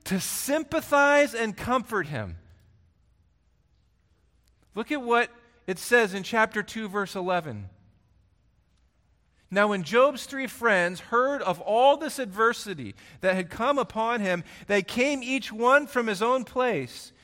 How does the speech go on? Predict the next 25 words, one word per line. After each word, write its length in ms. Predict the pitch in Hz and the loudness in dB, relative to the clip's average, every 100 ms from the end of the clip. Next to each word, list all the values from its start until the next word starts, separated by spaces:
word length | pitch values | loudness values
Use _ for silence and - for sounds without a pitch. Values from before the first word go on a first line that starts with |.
| - - | -20 -2
Eliphaz 680 | 190 240 262 247 196 170 147 | 4 6 6 6 6 6 4
the 120 | 143 | -6
Temanite, 580 | 135 151 131 120 101 90 - _ _ _ _ _ _ 127 | -6 -6 -4 -6 -8 -10 -18 _ _ _ _ _ _ -8
Bildad 680 | 120 247 277 220 202 180 165 | 2 4 4 4 6 4 0
the 80 | |
Shuhite, 600 | 160 - 190 160 131 113 - | -8 -8 -6 0 0 0 -4
and 140 | 170 | -10
Zophar 640 | 139 226 254 - 214 190 | 0 2 2 4 6 6
the 120 | 175 175 | 4 -4
Naamathite, 720 | 180 190 185 - 139 123 - | -6 -6 -8 -2 0 0 -2
and 160 | 180 | -6
they 100 | 185 | -6
made 400 | 180 220 277 311 | -4 -2 -2 -4
an 120 | 214 196 | -4 -4
appointment 540 | - 220 247 254 247 | -4 -2 -4 -4 -10
together 440 | 214 170 208 214 | -8 0 0 0
to 120 | 185 170 | -4 -6
come 380 | - 214 226 | -4 -4 -4
to 80 | 175 | -6
sympathize 680 | - 226 226 202 - 165 139 | -8 -8 -8 -10 -2 -2 -2
with 180 | 147 139 | -6 -8
him 220 | 160 160 - - - | -6 -6 -10 -18 -8
and 180 | 196 - | -8 -6
comfort 440 | 240 277 269 156 | -6 -6 -8 -10
him. 260 | 127 90 | -10 -12